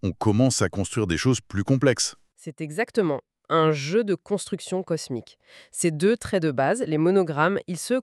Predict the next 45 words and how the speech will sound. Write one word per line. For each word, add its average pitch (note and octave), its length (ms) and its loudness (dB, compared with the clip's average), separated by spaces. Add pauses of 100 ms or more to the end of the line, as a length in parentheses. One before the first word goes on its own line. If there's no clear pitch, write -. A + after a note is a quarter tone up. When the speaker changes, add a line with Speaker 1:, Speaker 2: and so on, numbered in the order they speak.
Speaker 2:
combinent G3+ 440 2
entre D#3 300 0
eux. A2+ 60 -6 (400)
Speaker 1:
Euh, D#2 80 0
yin A2 400 8
avec F2+ 260 4
yin, C3+ 300 8
yin G2 360 2
avec D2+ 320 0
yang. B2 540 4
Speaker 2:
Voilà, D3+ 540 0 (340)
yang G3 320 8
avec G3 340 2
yin C#4 320 4 (140)
et A3 240 4
yang G#3+ 380 6
avec F#3 260 0
yang. G2+ 320 -4 (240)
Du F3 160 -2
coup, D4 220 4
on A#3+ 160 8
obtient A#3 340 4 (100)
quatre C#4 360 4
figures G3 400 0
à C#3+ 80 6
deux C#3 140 -2
traits, D#3 360 -4 (220)
les D3+ 240 2
bigrammes. C3 680 -2 (180)
Speaker 1:
D'accord. E2 360 0 (480)
Speaker 2:
Et G3+ 80 0
puis A#3 140 6
on G#3 80 12
recommence. F#3+ 680 4 (360)
On F3 120 2
combine F3+ 340 4
ces D#3+ 160 0
quatre D#3+ 320 2
bigrammes D3 580 2
avec D3 320 0
à E3+ 80 6
nouveau E3 280 4
un D3 100 6
trait - 320 -4
yin C#3+ 360 -2